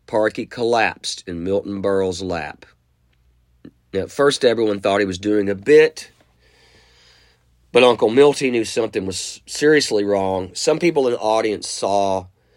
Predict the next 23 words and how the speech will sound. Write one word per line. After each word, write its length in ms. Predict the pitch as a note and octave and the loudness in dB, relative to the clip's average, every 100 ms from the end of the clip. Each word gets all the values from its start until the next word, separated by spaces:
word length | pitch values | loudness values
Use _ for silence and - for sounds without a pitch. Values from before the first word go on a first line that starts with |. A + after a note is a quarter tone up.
| _ _ | _ _
Parky's 520 | - G#2+ G2+ F2 - | -2 0 -2 -6 -10
face 460 | - B2+ A#2+ A#2+ - | -4 0 0 0 -8
change. 720 | - B2+ B2 B2+ B2+ B2 - _ _ _ _ _ | -6 -2 -2 -2 -6 -10 -14 _ _ _ _ _
They 120 | - A2 | -2 0
began 400 | A2 A#2+ A2+ G#2+ | 0 0 0 0
throwing 380 | A#2+ A#2 A2+ | 0 2 2
out 240 | A2 G#2 - G2 | 0 -2 -8 -4
their 160 | A2 | -2
little 360 | A2+ A2+ G2+ F#2 - | 2 0 0 -6 0
pill 180 | B2+ B2 | 2 2
boxes 540 | A2+ A2 G#2+ G2+ F#2 | 0 0 -4 -8 -6
of 100 | F2 | -6
nitroglycerin, 1080 | G2 G#2 A2 G2 F#2 A#2 B2+ - A2+ A2+ G2+ _ _ _ | -4 -6 -4 -4 0 2 2 0 -2 -4 -8 _ _ _
thinking 360 | G#2 G#2 G2+ | -4 -2 -4
he 220 | G2 F#2+ F#2 _ _ | -6 -8 -14 _ _
had 200 | - G2 | -4 -2
a 80 | F#2 | 0
heart 240 | A2+ B2 | 2 2
attack, 460 | A#2+ - A#2 A#2 - | 2 0 0 0 -4
which 360 | F#2+ - - - _ _ _ _ _ _ _ | -6 -6 -10 -16 _ _ _ _ _ _ _
he 220 | _ F2 D#2+ | _ -10 -2
did. 420 | A2 B2+ C3 B2+ _ _ _ _ _ _ _ - _ - - - - _ - | 2 2 0 -4 _ _ _ _ _ _ _ -20 _ -20 -20 -20 -20 _ -4
Um, 840 | G2+ A2 A2 G#2+ G#2 G2 F#2 E2 | 2 4 4 2 2 2 0 -4